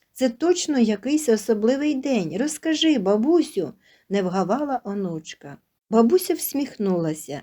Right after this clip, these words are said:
Її так зачаровувала їхня схожість з онучкою, допитливість, наполегливість і щирість. Марі неспішно почала розповідь. "Мені було двадцять років.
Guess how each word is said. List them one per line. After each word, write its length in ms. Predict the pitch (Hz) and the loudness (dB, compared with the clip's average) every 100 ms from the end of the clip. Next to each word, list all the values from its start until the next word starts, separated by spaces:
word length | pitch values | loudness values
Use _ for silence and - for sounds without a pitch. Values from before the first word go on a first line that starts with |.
| - | -2
Її 300 | 190 208 240 | 2 2 0
так 360 | - 339 311 | -2 -4 -2
зачаровувала 960 | 202 220 220 226 226 285 277 240 220 208 | 0 0 0 0 0 0 0 2 4 4
їхня 480 | 208 277 269 233 214 | 2 0 -2 -2 -2
схожість 600 | - - 277 240 214 - | -6 -8 -4 -2 -4 -2
з 40 | |
онучкою, 560 | 202 226 311 - 202 190 | 0 0 -2 -4 0 2
допитливість, 880 | 185 185 220 311 - 196 185 175 - | 2 -2 -2 -4 0 0 2 -2 -4
наполегливість 920 | 190 190 180 247 330 285 269 262 269 | -6 -2 0 0 0 -4 -6 -6 -8
і 60 | |
щирість. 800 | 240 - - 190 165 156 - _ _ _ _ _ _ - _ - | -10 -12 -8 -6 -4 -8 -12 _ _ _ _ _ _ -20 _ -2
Марі 300 | 220 269 339 | 2 4 4
неспішно 840 | 320 302 - 226 233 226 233 233 233 _ | 4 2 0 0 2 2 0 0 -2 _
почала 460 | 175 - 156 175 170 | -12 -6 -4 -2 -2
розповідь. 800 | 151 147 - 143 143 131 - _ _ | -2 -4 -10 -14 -12 -14 -16 _ _
"Мені 320 | 214 262 330 | -2 0 2
було 240 | 330 311 277 | 4 4 4
двадцять 580 | 190 180 190 - 226 220 | 2 0 0 -4 -6 -4
років. 560 | 175 165 160 156 170 | -4 -6 -8 -12 -14